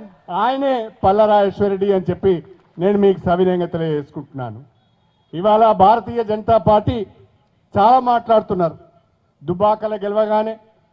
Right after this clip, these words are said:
జీహెచ్ఎంసీలో కొంచెం మంచి ఫలితాలు రాగానే ఇక మాకు అడ్డు లేదు అనే విధంగా విపరీతమైన ధోరణిని అవలంబిస్తూ మాట్లాడుతున్న విషయాలను మీరందరూ కూడా గమనిస్తూనే ఉన్నారు. మనందరం భారతీయ జనతా పార్టీని ఒక మాట అడగాలి.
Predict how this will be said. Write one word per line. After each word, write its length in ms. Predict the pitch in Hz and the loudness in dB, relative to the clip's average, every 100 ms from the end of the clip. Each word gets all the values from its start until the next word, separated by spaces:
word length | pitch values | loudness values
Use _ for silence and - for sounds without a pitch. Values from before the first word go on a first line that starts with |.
| _ _ 135 | _ _ -10
జీహెచ్ఎంసీలో 960 | 180 226 220 220 220 220 214 220 214 | -4 -2 -4 -8 -12 -12 -2 0 0
కొంచెం 480 | 185 - 214 214 190 | -4 -4 -2 0 0
మంచి 240 | 196 196 | -2 -2
ఫలితాలు 440 | 170 202 190 214 208 | -2 -2 0 0 2
రాగానే 540 | 202 226 226 247 226 - _ _ _ _ _ | 0 2 -2 -4 -10 -14 _ _ _ _ _
ఇక 160 | 190 214 | -4 -2
మాకు 500 | 208 196 226 240 220 | -2 0 0 0 2
అడ్డు 280 | 196 190 190 | 2 0 -6
లేదు 340 | 254 247 233 233 | -6 -2 -2 -2
అనే 220 | 226 220 | -6 -6
విధంగా 480 | 202 214 220 208 170 - _ _ _ _ _ _ _ | -8 -4 0 0 0 -10 _ _ _ _ _ _ _
విపరీతమైన 800 | 156 165 220 269 277 262 247 240 | -10 -2 -2 -2 -4 -6 -4 -8
ధోరణిని 500 | 190 185 220 240 226 | -2 0 2 0 -2
అవలంబిస్తూ 600 | 202 208 208 202 185 208 | -2 0 -2 -4 -6 -8
మాట్లాడుతున్న 640 | 190 190 190 202 190 190 | -4 -4 -4 -6 -6 -8
విషయాలను 720 | 180 175 185 180 190 170 - _ _ _ | -8 -6 -4 -2 -2 -4 -6 _ _ _
మీరందరూ 400 | 151 175 175 202 | -12 -8 -4 -4
కూడా 220 | 196 190 | -4 -6
గమనిస్తూనే 420 | 165 185 185 190 175 | -8 -8 -12 -10 -10
ఉన్నారు. 340 | 165 156 139 _ _ _ _ _ _ | -8 -8 -10 _ _ _ _ _ _
మనందరం 520 | 165 202 226 254 262 233 | -4 -4 -2 0 -2 2
భారతీయ 440 | 226 240 262 247 | 2 2 -4 -6
జనతా 300 | 226 226 226 | -6 -4 -4
పార్టీని 340 | 202 220 202 | -2 -2 -4
ఒక 120 | 214 202 | -8 -6
మాట 340 | 190 202 202 | -4 -4 -4
అడగాలి. 420 | 196 185 170 120 | -6 -4 -4 -6